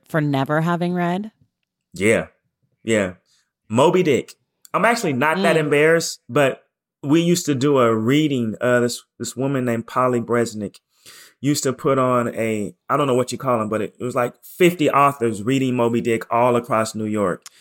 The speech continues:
Speaker 1: Oh,
Speaker 2: And you would
Speaker 1: okay.
Speaker 2: get, like, you know, four pages to read. So
Speaker 1: Mm-hmm.
Speaker 2: I've read, I did that maybe three years. So I read probably twenty-five or seventy.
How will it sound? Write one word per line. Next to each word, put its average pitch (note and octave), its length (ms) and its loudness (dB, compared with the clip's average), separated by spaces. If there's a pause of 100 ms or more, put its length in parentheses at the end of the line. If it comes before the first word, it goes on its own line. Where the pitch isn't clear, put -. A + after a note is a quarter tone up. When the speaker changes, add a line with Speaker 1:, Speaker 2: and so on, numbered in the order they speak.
Speaker 1:
Oh, D3+ 200 -2
Speaker 2:
And A#2+ 180 2
you C#3 120 4
would C#3+ 180 4
Speaker 1:
okay. D3+ 100 4
Speaker 2:
get, C#3+ 140 0
like, B2 280 0 (880)
you B2 80 -4
know, F#2+ 280 0
four C#3+ 320 2
pages B2+ 720 0
to A#2+ 120 -6
read. G#2+ 360 -4
So C3 100 -2
Speaker 1:
Mm-hmm. B2 100 4
Speaker 2:
I've D#3+ 220 0
read, D3+ 420 2
I C#3 140 0
did D#3+ 220 0
that C#3+ 160 2
maybe B2 260 0
three C3+ 280 -2
years. C3+ 320 0
So B2+ 100 2
I C#3 180 4
read B2+ 380 2
probably A2+ 680 -2 (880)
twenty-five D3 920 2
or A2+ 60 0
seventy. C#3+ 400 0